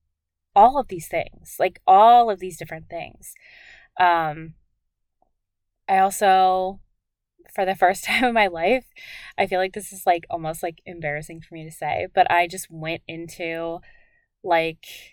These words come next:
more debt, I think, than I needed to, um, because I think there's a part of me that felt so, like, and I feel like this sounds,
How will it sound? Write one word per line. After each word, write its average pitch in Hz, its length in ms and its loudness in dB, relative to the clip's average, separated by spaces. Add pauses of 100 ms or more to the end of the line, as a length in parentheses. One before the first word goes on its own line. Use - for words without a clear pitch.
(120)
more 170 300 -6
debt, 156 440 -2
I 185 40 -8
think, 180 280 -16
than 170 120 -10
I 156 160 -10
needed 151 500 -6 (120)
to, 294 520 -10 (720)
um, 160 640 2 (560)
because 214 340 -4
I 196 120 2
think 196 460 -8 (120)
there's 196 240 -2
a 196 80 -6
part 196 320 0
of 247 140 -4
me 170 480 -10 (760)
that 185 320 2
felt - 600 0 (100)
so, 240 800 -2 (1400)
like, 196 280 2
and 220 120 0
I 208 100 -2
feel 208 200 -6
like 214 140 -4
this 190 160 -6
sounds, 180 640 -2